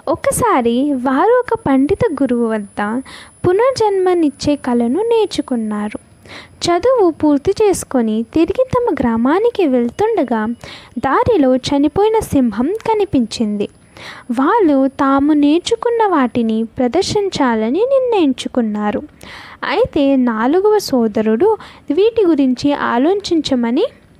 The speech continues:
మిగతా ముగ్గురిని కోరుకున్నాడు. మొదటి సోదరుడు సింహం ఎముకలను అమర్చాడు.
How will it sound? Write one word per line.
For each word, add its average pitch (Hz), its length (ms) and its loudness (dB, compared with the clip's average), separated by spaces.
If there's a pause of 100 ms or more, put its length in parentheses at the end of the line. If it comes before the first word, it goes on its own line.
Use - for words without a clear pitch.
(880)
మిగతా 320 320 -2
ముగ్గురిని 226 480 0
కోరుకున్నాడు. 247 840 -2 (1160)
మొదటి 466 600 0 (100)
సోదరుడు 220 920 2
సింహం 440 500 0
ఎముకలను 240 600 2
అమర్చాడు. 339 840 0